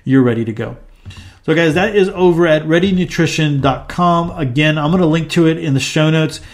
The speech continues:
And there are a lot of links into here. I'm just telling you, a lot of links. So if a pandemic is one of those things that you, you wanna get a little bit more information on, you can come and click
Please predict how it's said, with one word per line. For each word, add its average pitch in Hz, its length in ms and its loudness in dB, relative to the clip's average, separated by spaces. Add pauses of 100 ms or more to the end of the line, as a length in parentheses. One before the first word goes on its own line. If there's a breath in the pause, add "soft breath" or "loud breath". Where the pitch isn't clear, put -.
(180 loud breath)
And 147 180 -2
there 175 200 0
are 170 260 -2
a 147 120 -4
lot 139 500 2
of 143 100 2
links 131 400 0
into 143 200 -4
here. 120 280 0
I'm 120 120 0
just - 360 -4
telling 123 280 -2
you, 123 140 -2
a 131 160 -4
lot 135 360 2
of 123 120 -2
links. 127 240 -4 (260 loud breath)
So 147 220 0
if 143 220 -2
a 131 100 0
pandemic 151 800 -2
is 127 160 -2
one 139 260 0
of 147 80 0
those 135 220 4
things 139 360 0
that 120 220 0 (360 loud breath)
you, 156 140 -2
you 156 200 0
wanna 160 220 0
get 156 120 2
a 143 60 2
little 143 240 4
bit 156 160 0
more 143 160 0
information 131 640 0
on, 147 320 0
you 135 140 4
can 131 120 -2
come 147 360 0
and 135 280 -2
click 147 300 0